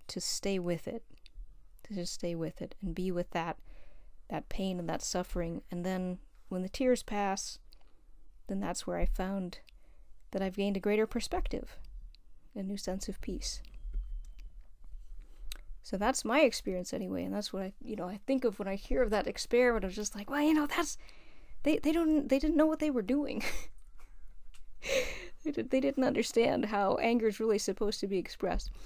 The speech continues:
Okay, so one last little thing I want to share, a tidbit from my childhood.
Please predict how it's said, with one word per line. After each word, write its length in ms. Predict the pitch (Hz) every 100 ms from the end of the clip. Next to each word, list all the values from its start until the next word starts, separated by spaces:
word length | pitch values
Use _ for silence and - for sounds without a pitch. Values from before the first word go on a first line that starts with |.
| - - -
Okay, 200 | 233 202
so 140 | 247
one 160 | 294 311
last 240 | 311 302
little 160 | 285 269
thing 220 | 277 240
I 20 |
want 160 | 208 196
to 40 |
share, 260 | - 202 180
a 40 |
tidbit 460 | - 190 196 190 -
from 160 | 180
my 140 | 180 180
childhood. 560 | - 165 160 175 -